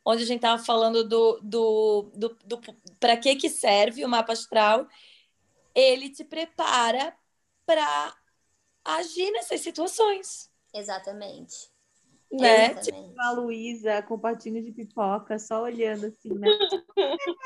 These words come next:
Speaker 3: avisei. <laughs> Só assisti.
Speaker 2: Não.
Speaker 1: Eu falei.
Speaker 2: Eu não tenho ascendente em virgem, eu não falo, eu avisei.
Speaker 1: Eu tenho.
Speaker 3: Mas pensa.
Speaker 1: Eu avisei.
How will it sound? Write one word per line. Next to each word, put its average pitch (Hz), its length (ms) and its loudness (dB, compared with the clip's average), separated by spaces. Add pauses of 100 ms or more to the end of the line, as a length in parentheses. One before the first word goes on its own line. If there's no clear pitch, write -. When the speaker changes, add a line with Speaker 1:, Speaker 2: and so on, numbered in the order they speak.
Speaker 3:
avisei. 370 680 2 (200)
<laughs> - 920 -4 (100)
Só 523 240 0
assisti. 277 260 -2
Speaker 2:
Não. 277 460 4
Speaker 1:
Eu 339 420 2 (200)
falei. 392 760 4 (560)
Speaker 2:
Eu 285 180 8
não 320 220 0
tenho 285 240 4
ascendente 220 720 0
em 208 140 -6
virgem, 196 500 -6
eu 190 120 2
não 220 140 -8
falo, 202 340 0
eu 196 100 2
avisei. 220 680 -4 (1400)
Speaker 1:
Eu 302 360 4 (380)
tenho. 381 340 4
Speaker 3:
Mas 294 420 -2
pensa. 254 720 2 (1160)
Speaker 1:
Eu 320 200 4
avisei. 427 960 -2